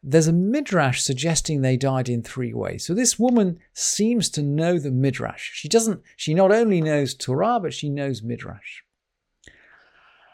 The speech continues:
How does Rabbi Eliezer reply to this wise woman? He said to her, "The wisdom of a woman is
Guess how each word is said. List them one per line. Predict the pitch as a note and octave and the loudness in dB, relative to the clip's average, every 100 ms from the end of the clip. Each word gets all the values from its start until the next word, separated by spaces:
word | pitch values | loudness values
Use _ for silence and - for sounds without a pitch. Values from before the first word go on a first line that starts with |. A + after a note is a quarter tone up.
| _ - | _ -20
How | - - A#3 D4 | -12 2 4 6
does | C#4 F#3+ | 4 6
Rabbi | E3 C#3 | 6 6
Eliezer | C3+ A#2+ C#3+ D#3+ A#2+ - _ _ - | 4 4 4 4 0 -4 _ _ -4
reply | A2+ - - B2+ C3 E3+ | -4 -4 -4 2 2 2
to | - | 0
this | A2+ G#2 | -4 -2
wise | A#2 C3 E3 D#3 C3 G#2+ | 2 2 2 2 0 -2
woman? | G2+ A2+ C3+ | -6 -6 -6
He | C3 B2+ | -8 -4
said | - - F#3+ - | -2 0 0 0
to | D3+ | -2
her, | D#3 D3+ C#3 - _ - - A2+ | 0 -2 -4 -10 _ -12 -8 -2
"The | A#2 | 4
wisdom | G3+ A3 G#3 E3+ | 6 6 6 4
of | C3 | 6
a | B2+ | 6
woman | A#2+ C#3+ F#3+ F3 | 6 6 8 8
is | C#3+ C3 | 6 2